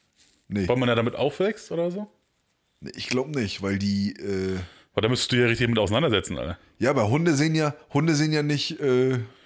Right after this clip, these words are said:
Speaker 1: Hunde sehen ja nicht schlimm aus. So, die sehen
Speaker 2: Ja.
Speaker 1: irgendwie natürlicher aus. Weißt du, wie ich das mein?
Speaker 2: Mhm.
Speaker 1: So, Spinnen sind, sind das letzte räudige Gedöns, was so rumrennt.
Speaker 2: Ja.
Speaker 1: Das ist, die sind einfach hässlich.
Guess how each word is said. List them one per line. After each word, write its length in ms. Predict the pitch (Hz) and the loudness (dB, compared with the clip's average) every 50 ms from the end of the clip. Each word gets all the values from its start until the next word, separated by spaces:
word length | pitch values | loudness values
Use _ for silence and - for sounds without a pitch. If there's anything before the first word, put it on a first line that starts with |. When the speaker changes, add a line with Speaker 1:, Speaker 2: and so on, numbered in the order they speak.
| - - - - - - - - - - - - - | -20 -20 -20 -20 -20 -20 -20 -20 -20 -20 -20 -6 -2
Speaker 1:
Hunde 180 | 139 147 165 160 | 0 2 2 2
sehen 220 | 139 165 175 170 | 2 2 2 4
ja 160 | 165 160 160 | 2 2 2
nicht 280 | 156 156 139 - - - | 2 0 -2 -2 -2 0
schlimm 220 | - 175 165 180 | 2 2 2 2
aus. 400 | 196 185 143 107 92 - - - - - - - - - - - - - - - - - - _ _ _ _ _ _ _ _ _ _ | 2 0 0 0 -2 -4 -10 -14 -16 -20 -20 -20 -20 -20 -20 -20 -20 -20 -20 -20 -20 -20 -20 _ _ _ _ _ _ _ _ _ _
So, 100 | - 120 | -6 -2
die 140 | 113 120 123 | 0 2 2
sehen 280 | 117 127 156 175 175 175 | 4 4 2 2 0 -2
Speaker 2:
Ja. 40 | 95 92 - - | -4 -6 -6 -4
Speaker 1:
irgendwie 260 | - - 156 156 175 | -2 0 2 2 2
natürlicher 640 | 165 170 160 - - 214 233 233 175 117 - 120 87 | 2 2 2 2 2 2 2 2 2 2 0 0 0
aus. 220 | 67 90 98 - - | 0 -2 -2 0 0
Weißt 100 | 156 160 | 0 2
du, 20 | |
wie 20 | |
ich 40 | - - | 2 0
das 120 | 202 180 | 0 0
mein? 140 | 208 226 233 - - - | 0 -2 -2 -6 -10 -10
Speaker 2:
Mhm. 240 | 92 92 95 95 98 | -6 -4 -4 -2 0
Speaker 1:
So, 200 | 107 139 143 143 | 0 0 2 2
Spinnen 520 | 135 - - 170 196 220 262 254 190 - - _ _ _ | 0 2 2 2 2 2 0 -2 -6 -8 -12 _ _ _
sind, 460 | - 160 143 175 185 190 170 156 160 | -6 -2 0 0 0 0 -2 -4 -2
sind 400 | 170 170 151 151 170 175 156 - _ _ - | -2 -2 0 0 -2 -2 -4 -8 _ _ -2
das 360 | 175 160 - - - - - - - - - - - _ | 0 0 0 -2 -4 -6 -8 -12 -20 -20 -20 -20 -8 _
letzte 540 | 143 160 180 180 - - - 185 185 180 165 | 0 0 0 0 0 2 2 4 4 4 2
räudige 560 | 151 151 160 175 180 165 175 165 180 180 165 | 2 4 4 4 4 4 2 2 2 2 2
Gedöns, 580 | 156 160 151 139 135 165 165 175 180 180 - 180 | 0 -2 -2 2 4 4 4 4 4 2 2 2
was 160 | 175 165 - | 2 2 2
so 220 | - 180 175 170 165 | 2 2 0 0 -2
rumrennt. 560 | 165 202 214 196 143 117 98 95 92 - - _ _ _ - | -2 0 0 2 2 2 2 0 -2 -4 -8 _ _ _ -8
Speaker 2:
Ja. 420 | 95 95 98 101 98 92 90 85 - _ _ _ _ _ _ _ _ _ _ _ | -4 -2 -2 -2 -2 -2 -4 -8 -12 _ _ _ _ _ _ _ _ _ _ _
Speaker 1:
Das 240 | - 135 135 - - | -2 0 0 0 -2
ist, 420 | 139 - - 123 131 - - - - | -2 -4 -6 -4 -4 -4 -4 -4 -4
die 80 | 156 | -2
sind 100 | 160 175 | -2 -2
einfach 200 | 160 175 180 175 | -2 0 -2 -2
hässlich. 520 | 170 - 226 208 - - 107 101 - - | 0 0 -2 -2 -2 -2 -4 -6 -6 -12